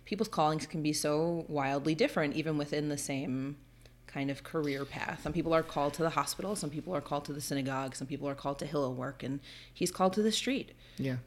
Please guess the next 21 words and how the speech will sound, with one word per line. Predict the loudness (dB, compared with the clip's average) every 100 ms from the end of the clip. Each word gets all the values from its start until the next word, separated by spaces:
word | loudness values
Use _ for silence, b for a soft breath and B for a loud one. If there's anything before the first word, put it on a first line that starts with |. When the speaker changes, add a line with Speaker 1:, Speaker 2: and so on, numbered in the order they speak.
| 0
Speaker 2:
yeah. | 0
Speaker 1:
Which | 4
Speaker 2:
Uh, | 4
Speaker 1:
is | 6 6
Speaker 2:
he, | 8 10
he, | 10
he | 6 4 8
said | 12 12
he | 12 10
shared | 10 12 12
that | 12 12
he, | 10
you | 6
know, | 6
wasn't, | 6 6 6
he | 4
didn't | 2 6
originate | 8 8 8 8
this | 8 6 4
form | 0 4 6 6
of, | 4 4 4 4